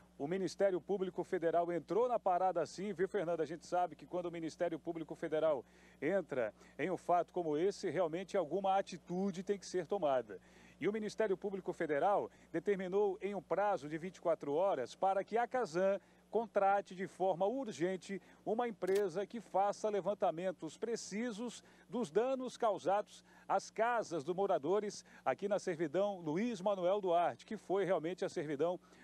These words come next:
mais afetada pela tragédia que aconteceu no dia vinte e cinco de janeiro,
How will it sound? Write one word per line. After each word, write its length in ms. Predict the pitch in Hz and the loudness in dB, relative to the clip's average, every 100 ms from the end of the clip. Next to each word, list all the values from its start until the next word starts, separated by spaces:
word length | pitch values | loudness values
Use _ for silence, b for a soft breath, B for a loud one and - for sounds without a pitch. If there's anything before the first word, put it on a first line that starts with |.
| B | B
mais 260 | 139 180 175 | 0 0 0
afetada 560 | 185 185 - 165 165 | -2 -2 0 2 2
pela 240 | 156 175 175 | 0 0 0
tragédia 560 | 170 160 123 156 151 | 0 -2 0 -2 -2
que 100 | 143 | -2
aconteceu 760 | 160 139 156 165 135 - 147 117 B B | -2 -2 -4 -4 -6 -2 -2 -2 B B
no 120 | 147 143 | -6 0
dia 220 | 180 147 | 2 2
vinte 240 | 185 311 | 0 -4
e 60 | - | -4
cinco 340 | 196 254 220 | -2 -2 -2
de 140 | 160 160 | -6 -2
janeiro, 520 | 147 127 165 202 | -2 0 2 2